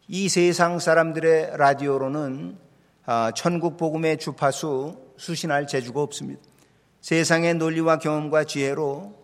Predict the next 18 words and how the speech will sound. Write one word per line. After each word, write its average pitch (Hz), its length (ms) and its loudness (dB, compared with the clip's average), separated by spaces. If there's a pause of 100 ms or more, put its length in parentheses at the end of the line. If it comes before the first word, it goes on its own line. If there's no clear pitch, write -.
하나님 156 340 2
말씀 156 520 -2
절대로 151 460 0
이해할 143 300 2
수가 131 440 -6
없습니다. 123 460 -6 (800)
그런 160 240 2
사람들을 156 560 2
위해서 151 320 0
하나님 147 400 0
어떤 143 340 -2
방법을 135 460 -2
쓰셨는가? 110 960 -2
오늘 143 260 0
설교 131 320 -2
제목 123 640 -4
외우시기를 123 600 0
바랍니다. 117 420 -8